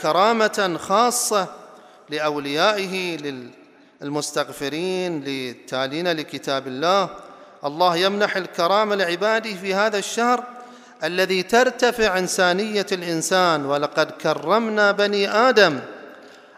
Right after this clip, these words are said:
أنفاسكم، لاحظ هذا الكرم الإلهي. ما هذا الكرم الإلهي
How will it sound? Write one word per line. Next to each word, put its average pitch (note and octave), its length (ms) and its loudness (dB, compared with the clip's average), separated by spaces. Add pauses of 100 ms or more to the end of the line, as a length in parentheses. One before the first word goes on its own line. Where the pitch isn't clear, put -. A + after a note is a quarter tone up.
(120)
أنفاسكم، D#3 1000 0
لاحظ C#3 420 -4
هذا C#3+ 180 0
الكرم C#3+ 520 -4
الإلهي. C3+ 600 -6
ما F#3 320 0
هذا D#3+ 120 0
الكرم D3 460 -2
الإلهي C#3 680 -6